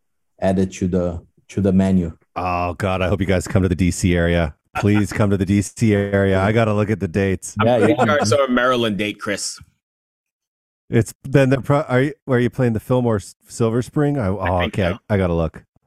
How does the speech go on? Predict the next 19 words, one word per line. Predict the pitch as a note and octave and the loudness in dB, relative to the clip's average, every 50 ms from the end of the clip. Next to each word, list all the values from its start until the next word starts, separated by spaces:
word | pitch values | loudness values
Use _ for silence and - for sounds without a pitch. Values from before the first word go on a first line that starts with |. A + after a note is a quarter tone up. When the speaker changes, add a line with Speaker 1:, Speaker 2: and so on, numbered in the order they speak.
| _ _ _ _ _ _ - - - | _ _ _ _ _ _ -20 -10 -4
Speaker 1:
Yeah, | G#2 A2 A2 A2+ A2+ A2 | -2 0 2 2 2 2
Speaker 2:
Okay. | A2+ B2 | 2 2
Speaker 1:
I'll | C3 | 2
look | C3 C3 B2 | 2 2 2
in | A#2+ A#2+ | 2 2
the | A#2 A2 | 2 2
dates, | G2+ A#2 A#2+ B2 B2 A#2+ - | 2 2 2 2 0 -2 -2
but | - A#2 G#2 G2+ - | -2 -2 -2 0 -2
yeah, | G#2+ G#2+ A2 A2+ A2 G2+ F#2 F2 - _ - | 0 0 2 2 0 -2 -4 -6 -10 _ -4
hopefully | - A#2 A2 G#2+ - G2+ G2+ F#2+ F#2 F#2 - _ | -2 -2 -2 -2 -2 -2 0 0 -2 -2 -8 _
it | G2 | -4
will | G#2 G2+ | -2 -2
be, | F#2+ G2+ G2+ G2 | 0 2 0 0
it | F#2+ - | 0 0
will, | G2+ G#2+ G#2+ - - | -2 -4 -4 -6 -6
it | G2+ | -6
will | A#2 A#2+ A#2 A2 G2+ | -6 -2 -2 -2 0
be | F#2 G2+ G#2 | 0 0 0
there. | F#2 G2 G2 F#2+ F#2 F2 F#2 - | 2 2 2 2 0 0 -2 -6